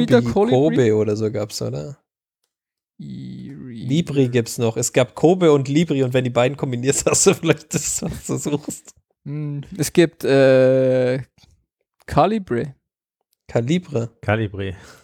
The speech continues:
Speaker 2: Ja.
Speaker 1: Ja.
Speaker 2: Das ist aber eine Software, um diesen E-Book-Reader zu bespielen.
Speaker 1: Ja, close enough.
Speaker 2: Close, ja.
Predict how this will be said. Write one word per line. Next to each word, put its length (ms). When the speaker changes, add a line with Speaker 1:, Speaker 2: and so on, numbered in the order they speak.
Speaker 2:
Ja. 220
Speaker 1:
Ja. 380
Speaker 2:
Das 200
ist 120
aber 460
eine 340
Software, 680
um 100
diesen 300
E-Book-Reader 520
zu 140
bespielen. 520
Speaker 1:
Ja, 760
close 280
enough. 260
Speaker 2:
Close, 800
ja. 220